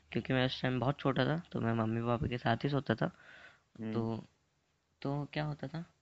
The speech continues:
Speaker 1: अ, जो मैं ब्लैंकेट ओढ़ता था,
Speaker 2: हम्म।
Speaker 1: वो धीरे-धीरे नीचे खिसकता जाता था।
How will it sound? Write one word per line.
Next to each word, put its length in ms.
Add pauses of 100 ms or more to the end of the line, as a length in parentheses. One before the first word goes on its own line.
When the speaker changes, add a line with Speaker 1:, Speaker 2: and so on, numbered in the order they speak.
(120)
Speaker 1:
अ, 260
जो 140
मैं 180
ब्लैंकेट 440
ओढ़ता 280
था, 140 (560)
Speaker 2:
हम्म। 240 (100)
Speaker 1:
वो 60
धीरे-धीरे 1040
नीचे 340
खिसकता 340
जाता 280
था। 160